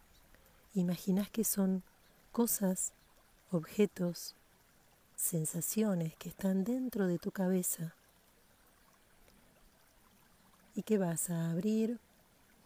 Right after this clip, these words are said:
una salida a través de tu boca cuando exhales, haciendo que esa brisa, ese aire que entró, limpie y barra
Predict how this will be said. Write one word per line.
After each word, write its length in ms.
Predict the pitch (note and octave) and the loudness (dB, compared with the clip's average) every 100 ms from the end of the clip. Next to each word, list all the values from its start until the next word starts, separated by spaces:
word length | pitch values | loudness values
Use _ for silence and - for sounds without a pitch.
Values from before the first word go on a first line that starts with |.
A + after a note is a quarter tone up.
| _ - - | _ -14 -4
una 200 | D#3+ D#3+ | -4 -4
salida 720 | - E3+ G3 G#3+ G#3+ A3 A3 _ _ _ _ _ _ _ _ _ _ _ _ _ G3+ | -4 0 2 4 4 0 -4 _ _ _ _ _ _ _ _ _ _ _ _ _ -6
a 80 | |
través 420 | - E3+ E3+ E3+ F3+ | -4 -2 0 -2 -2
de 100 | A3 | -2
tu 160 | F3 | 0
boca 440 | D3+ F3+ - F#3 F3 | -2 -2 -2 -6 -4
cuando 320 | E3 D#3+ D#3 | -4 -4 -4
exhales, 800 | D3+ - G#3+ G#3 G3 G3+ - - _ _ _ _ _ _ - - - | -6 -4 -2 0 0 -2 -4 -8 _ _ _ _ _ _ -20 -20 -12
haciendo 480 | G3 - A3 G#3+ G3+ | -6 0 2 2 0
que 260 | - F3+ | 2 2
esa 240 | F#3 - F3+ | 2 0 -2
brisa, 460 | G#3+ A#3 - F3+ | 0 -2 -2 -2
ese 240 | F3 - F#3+ | -2 0 4
aire 320 | G3 F#3+ F3 | 4 2 0
que 160 | E3+ | -2
entró, 460 | E3 D#3+ A3+ G#3+ E3+ - - - - _ - - - | -2 0 2 2 0 -14 -20 -20 -20 _ -20 -14 0
limpie 520 | G3 G#3 G#3+ G#3 F3 | 2 4 0 0 2
y 100 | D#3 | 2
barra 440 | E3+ G3+ G#3 G#3 | 4 2 2 -2